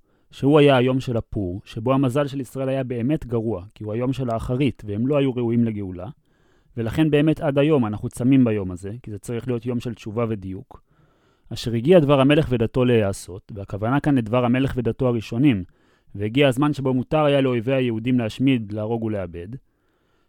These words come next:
ביום אשר סיברו, כלומר ציפו, ציפו וקיוו, אויבי היהודים לשלוט בהם, ולכן הם נקראים כאן אויבי היהודים ולא רק שונאיהם, כי הם רצו בפועל להזיק להם,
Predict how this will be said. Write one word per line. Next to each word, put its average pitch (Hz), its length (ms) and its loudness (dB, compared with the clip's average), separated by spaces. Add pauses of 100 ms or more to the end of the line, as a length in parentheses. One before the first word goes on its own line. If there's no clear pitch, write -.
(120)
ביום 175 280 4
אשר 160 200 0
סיברו, 131 500 2
כלומר 117 280 -2
ציפו, - 400 -8
ציפו - 440 -2
וקיוו, 120 540 0 (120)
אויבי 113 260 2
היהודים 127 420 4
לשלוט 110 360 -6
בהם, 92 380 -18 (240)
ולכן 107 240 -4
הם 147 120 2
נקראים 135 360 0
כאן 143 140 -2
אויבי 123 280 0
היהודים 127 480 2
ולא 104 120 -4
רק 139 160 0
שונאיהם, 104 480 -2 (340)
כי 113 80 -8
הם 101 80 -6
רצו 107 200 -6
בפועל 151 380 4
להזיק 107 380 -2
להם, 95 180 -10